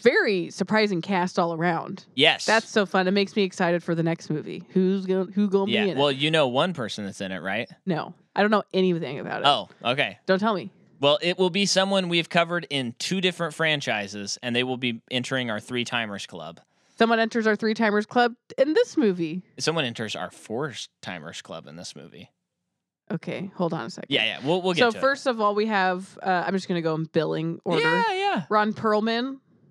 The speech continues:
Speaker 1: which was so surprising.
Speaker 2: Yeah.
Speaker 1: Had no idea.
Speaker 2: Had no idea he was
Speaker 1: Assuming
Speaker 2: in
Speaker 1: this
Speaker 2: this.
Speaker 1: is how him and Guillermo met
Speaker 2: Must
Speaker 1: and
Speaker 2: have
Speaker 1: how he
Speaker 2: been.
Speaker 1: became Hellboy.
Speaker 2: Unless he,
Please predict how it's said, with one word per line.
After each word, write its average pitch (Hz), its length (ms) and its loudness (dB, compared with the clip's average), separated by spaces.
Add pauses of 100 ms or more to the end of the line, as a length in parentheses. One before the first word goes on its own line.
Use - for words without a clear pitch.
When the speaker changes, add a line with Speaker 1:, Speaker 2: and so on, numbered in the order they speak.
(140)
Speaker 1:
which 196 240 -2
was 202 380 -2 (260)
so 208 220 2
surprising. 196 720 0 (440)
Speaker 2:
Yeah. 170 140 4
Speaker 1:
Had 202 80 0
no 208 180 2
idea. 196 500 0
Speaker 2:
Had 156 160 2
no 147 120 2
idea 131 180 4
he 117 80 2
was 120 80 0
Speaker 1:
Assuming 240 200 2
Speaker 2:
in 240 80 -2
Speaker 1:
this 226 140 2
Speaker 2:
this. 226 100 2
Speaker 1:
is - 20 -4
how 202 480 2
him 202 180 0
and 196 140 -2
Guillermo 190 320 2
met 214 260 0 (640)
Speaker 2:
Must 185 220 2
Speaker 1:
and 196 80 2
Speaker 2:
have 190 80 4
Speaker 1:
how 208 60 4
he 214 80 2
Speaker 2:
been. 202 80 -6
Speaker 1:
became 214 300 2
Hellboy. 165 400 0
Speaker 2:
Unless 175 300 4
he, 208 160 -2